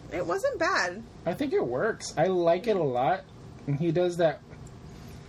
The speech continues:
Speaker 2: 'cause there's so much of the reflection in the T V screen, like,
Speaker 1: Mm-hmm.
Speaker 2: it's very smart.
Speaker 1: Mm-hmm.
Speaker 2: Especially probably you didn't have the, the C G I budget or skills to make it look that great.
Speaker 1: Right.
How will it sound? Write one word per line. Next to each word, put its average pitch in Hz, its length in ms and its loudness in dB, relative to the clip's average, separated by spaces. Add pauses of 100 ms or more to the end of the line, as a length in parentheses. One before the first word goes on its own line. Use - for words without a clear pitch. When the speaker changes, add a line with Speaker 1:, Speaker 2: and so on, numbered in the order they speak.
(340)
Speaker 2:
'cause 175 240 2
there's 180 240 2
so 208 100 6
much 202 180 4
of 185 180 0
the 151 260 4
reflection 170 480 2
in 156 60 4
the 127 80 2
T 151 180 0
V 139 160 2
screen, 165 340 2
like, 131 320 0
Speaker 1:
Mm-hmm. 226 320 -4
Speaker 2:
it's 165 240 0
very 175 220 4
smart. 165 320 2 (200)
Speaker 1:
Mm-hmm. 208 360 -6 (300)
Speaker 2:
Especially 165 420 2
probably 156 300 4
you 147 80 0
didn't 143 220 0
have 131 380 0
the, 123 460 2 (920)
the 156 100 0
C 175 240 -2
G 151 220 2
I 135 300 2 (460)
budget 135 520 2
or 120 140 0
skills 113 500 0
to 147 80 -2
make 127 180 -2
it 120 80 -4
look 107 200 -2
that 104 220 -2
great. 123 240 -6
Speaker 1:
Right. 165 300 -2